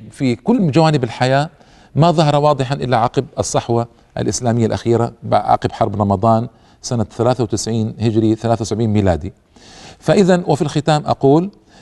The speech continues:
الحركة العرابية كان لها إيجابيات رائعة جدا في مصر، وتصدت في مرحلة خطيرة وحساسة جدا، وقامت بواجبها وتصدرت، لكن أيضا كان لها سلبيات لو عولجت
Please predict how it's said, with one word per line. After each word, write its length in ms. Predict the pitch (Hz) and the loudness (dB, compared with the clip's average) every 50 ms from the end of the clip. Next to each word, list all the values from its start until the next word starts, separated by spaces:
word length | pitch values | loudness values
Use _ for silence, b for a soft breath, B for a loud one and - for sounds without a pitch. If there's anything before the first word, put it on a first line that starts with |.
| b b - - | b b -4 -2
الحركة 360 | 127 110 - 156 151 - 147 | -2 0 0 0 0 2 2
العرابية 440 | 120 120 123 123 120 120 139 127 110 | 0 2 2 2 2 2 0 0 0
كان 220 | 107 123 117 113 | 0 -2 -2 -2
لها 320 | 120 113 113 104 101 - | 0 0 2 2 0 0
إيجابيات 540 | - 117 98 120 117 107 123 131 113 - - | -2 -2 0 0 0 2 2 2 2 0 0
رائعة 360 | 101 117 151 165 160 117 117 | 0 0 0 2 2 0 0
جدا 440 | 113 101 120 117 107 123 117 95 82 - b b b b b b _ | -2 -4 -8 -8 -4 -2 -2 -2 -4 -8 b b b b b b _
في 160 | - - 117 | -2 0 2
مصر، 320 | 110 123 - - - 185 - - - b b b b b b - | 2 2 0 0 -2 -4 -4 -6 -12 b b b b b b -2
وتصدت 1200 | - 113 120 120 120 117 110 107 110 113 117 120 - - 120 107 - 160 127 117 117 - - - | 0 2 4 4 4 4 4 4 2 2 0 -4 -4 -4 -2 -2 0 0 0 0 0 -2 -2 -8
في 280 | - - - 120 110 107 | -14 -8 -4 -4 -2 -2
مرحلة 480 | 113 120 - 117 - - 120 107 101 95 | 0 0 -2 -2 0 -2 0 0 0 0
خطيرة 480 | - - 123 - 151 143 135 113 110 | 0 -2 -2 2 2 2 4 4 4
وحساسة 580 | 104 104 - 117 107 - - 147 131 - - 110 | 2 2 0 -2 -2 0 2 0 2 2 -2 -2
جدا، 380 | 104 139 123 107 120 107 101 | -2 -4 -2 -2 -2 0 0
وقامت 320 | 107 - - 180 175 143 117 | 0 0 2 2 2 0 0
بواجبها 680 | 107 117 120 120 117 113 143 135 143 151 175 196 247 - _ - | 2 2 4 4 4 4 2 2 2 2 2 0 -2 -6 _ -4
وتصدرت، 580 | - 120 - 110 - 156 131 156 180 208 220 - - - B B B B B B B B - | -4 -2 -2 -2 -2 0 2 2 2 2 2 0 -4 -16 B B B B B B B B 0
لكن 220 | 151 147 - 170 | 0 2 2 0
أيضا 200 | 180 180 143 156 | 0 2 2 0
كان 200 | 143 - 151 143 | 0 0 0 0
لها 200 | 143 135 131 127 | 0 0 0 -2
سلبيات 600 | 120 - 135 117 110 123 123 127 131 131 131 127 - b b b b b - | -2 -2 -4 -2 0 0 2 4 4 4 4 2 -2 b b b b b 0
لو 160 | 139 156 170 | 4 4 4
عولجت 640 | - - 165 151 135 131 110 120 120 - _ _ | 6 4 4 4 4 4 2 2 0 -2 _ _